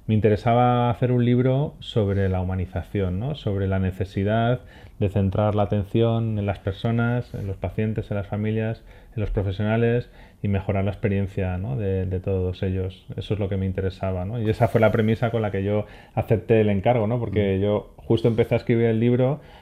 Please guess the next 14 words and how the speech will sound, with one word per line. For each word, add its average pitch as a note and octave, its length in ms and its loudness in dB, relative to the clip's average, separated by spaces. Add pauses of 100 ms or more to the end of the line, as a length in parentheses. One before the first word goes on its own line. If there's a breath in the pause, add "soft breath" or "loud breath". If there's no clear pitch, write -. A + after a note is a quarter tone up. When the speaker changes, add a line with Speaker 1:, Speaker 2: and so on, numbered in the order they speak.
Speaker 1:
al G#2+ 140 2
día A2 140 6
siguiente A2 340 0
de A#2+ 120 4
caer G#2 180 0
enfermo, F#2+ 580 0
¿no? A2+ 300 -6
De G2 320 0
coronavirus G#2 640 2
en A2+ 60 0
la G#2 100 -2
primera G2+ 380 0
ola. G#2 280 0 (260 loud breath)
Speaker 2:
Sí. G2 120 -10